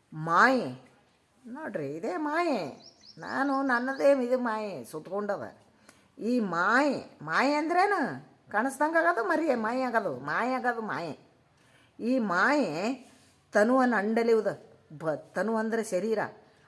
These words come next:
ಅಂಡಲಿಯುವುದಂದ್ರೆ ಬಡ್ದಾಡ್ಸೋದು. ಅತ್ತಿಂದ ಇತ್ತ, ಇತ್ತಿಂದ ಅತ್ತ. ಈ ತನುವನ್ನು ಅಂಡಲಿಯುವುದ ಮಾಬುದೆ, ಈ ತನುವಿಗೆ ಬಡ್ದಾಡ್ಸೋದು ಬಿಡ್ತದ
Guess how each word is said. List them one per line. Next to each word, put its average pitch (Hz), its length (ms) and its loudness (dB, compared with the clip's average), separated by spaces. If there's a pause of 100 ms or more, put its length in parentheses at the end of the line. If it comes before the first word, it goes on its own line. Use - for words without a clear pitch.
(100)
ಅಂಡಲಿಯುವುದಂದ್ರೆ 226 800 4
ಬಡ್ದಾಡ್ಸೋದು. 185 540 0 (1600)
ಅತ್ತಿಂದ 160 400 -6
ಇತ್ತ, 175 200 -4
ಇತ್ತಿಂದ 147 400 -4
ಅತ್ತ. - 400 -14
ಈ 196 160 -2
ತನುವನ್ನು 196 560 0
ಅಂಡಲಿಯುವುದ 208 540 4
ಮಾಬುದೆ, 175 920 -2 (380)
ಈ 160 200 0
ತನುವಿಗೆ 190 500 0
ಬಡ್ದಾಡ್ಸೋದು 185 600 2
ಬಿಡ್ತದ 202 420 -2